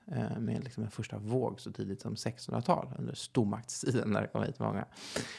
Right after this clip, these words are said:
Ehm, men då om man blir lite mer samtida så har ju en mer globaliserad värld och bättre teknik och bättre kommunikation inneburit att det är, eh,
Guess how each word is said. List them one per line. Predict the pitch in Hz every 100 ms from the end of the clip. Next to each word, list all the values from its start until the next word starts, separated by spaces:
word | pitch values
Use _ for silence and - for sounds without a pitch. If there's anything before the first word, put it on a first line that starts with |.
| - -
Ehm, | 113 107 107 113 - - - - -
men | 120 131 127 120
då |
om | 117
man | 110 107
blir | 107
lite | 110 110 139
mer | 110 120
samtida | - - 110 107 - - 160 139 - 131
så | - 117
har | 110 - -
ju | 110 113 - -
en | 110 110
mer | 107 107
globaliserad | 107 113 110 110 113 - - - 220
värld | - -
och | - 117 -
bättre | - 110 107
teknik | 107 - 113 120
och | 113
bättre | 117 -
kommunikation | - 113 113 110 147 117 107 135 -
inneburit | 113 104 107 104
att | 104
det | 104 110
är, | - - - -
eh, | - - -